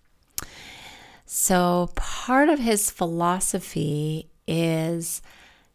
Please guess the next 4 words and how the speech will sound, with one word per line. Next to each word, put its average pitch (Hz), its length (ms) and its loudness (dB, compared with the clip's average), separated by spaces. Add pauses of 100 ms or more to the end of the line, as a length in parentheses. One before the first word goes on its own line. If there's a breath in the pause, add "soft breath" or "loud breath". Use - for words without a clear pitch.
(140)
connecting 226 1160 8 (220)
to 180 920 0 (160)
the 170 140 -2
superconscious - 1700 -2